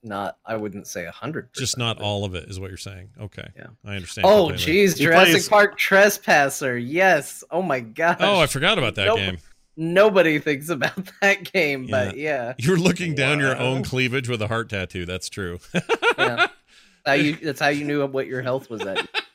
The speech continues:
Speaker 1: Get your boobs.
Speaker 3: Is that, are you, is that
Speaker 1: You know,
Speaker 3: real?
Speaker 1: a
Speaker 2: That's
Speaker 1: re-,
Speaker 2: real.
Speaker 1: yeah, that's
Speaker 2: Yeah,
Speaker 1: real.
Speaker 2: that's real.
Speaker 1: Unfortunately, that is the reality.
Speaker 2: It's
Speaker 1: Time.
Speaker 2: not a good game.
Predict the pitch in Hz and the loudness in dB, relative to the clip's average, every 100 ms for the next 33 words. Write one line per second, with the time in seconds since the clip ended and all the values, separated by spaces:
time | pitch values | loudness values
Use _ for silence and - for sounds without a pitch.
0 | - 110 127 107 120 120 110 - _ _ | -18 -16 -14 -12 -8 -8 -10 -16 _ _
1 | - - - _ _ _ _ _ _ 117 | -20 -20 -20 _ _ _ _ _ _ 0
2 | 139 - _ 113 113 113 117 208 160 165 | 0 0 _ -6 -6 -2 4 6 6 2
3 | 226 - 175 156 160 180 160 180 151 - | -4 0 2 4 2 0 2 2 2 -2
4 | 143 127 131 123 107 123 117 147 139 170 | -8 -4 -2 -2 -2 -6 -4 -4 -2 -2
5 | 156 143 151 143 131 123 127 131 127 120 | -4 -2 -2 -2 -2 -2 -4 -4 -4 -2
6 | 120 117 120 - _ _ _ _ 156 117 | -2 -2 -2 -4 _ _ _ _ -14 -6
7 | - 175 143 135 139 151 107 76 | -2 -2 -4 -4 -6 -4 -6 -6